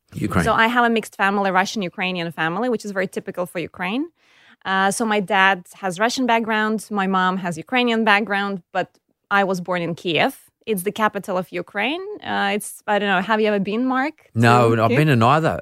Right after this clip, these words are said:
Speaker 1: Um, I, I, the closest I got to any of those countries is Belarus.
Speaker 2: Okay.
Speaker 1: I think you need to explain to everybody the difference between Ukraine and Russian, by the way.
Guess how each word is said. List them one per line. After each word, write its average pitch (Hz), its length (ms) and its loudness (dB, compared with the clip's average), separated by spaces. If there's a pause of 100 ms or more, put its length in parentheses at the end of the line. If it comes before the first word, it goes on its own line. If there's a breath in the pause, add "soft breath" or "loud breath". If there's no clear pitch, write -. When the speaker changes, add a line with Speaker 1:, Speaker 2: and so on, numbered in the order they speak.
Speaker 1:
Um, 123 220 4
I, - 100 4 (100)
I, 143 240 4
the 139 140 -6
closest 190 300 2
I 175 80 4
got 147 160 2
to 135 100 0
any 120 140 2
of 113 40 -2
those 107 180 4
countries 101 280 0
is 92 80 2
Belarus. 98 560 2 (180)
Speaker 2:
Okay. 277 320 0
Speaker 1:
I - 80 4
think 185 140 2
you 190 60 4
need 156 100 6
to 120 80 4
explain 113 320 2
to 107 60 4
everybody 101 400 4 (340 loud breath)
the 120 100 2
difference 107 220 2
between 98 220 2
Ukraine 95 400 0
and 85 100 0
Russian, 82 340 2
by 107 140 6
the 101 100 2
way. 123 180 0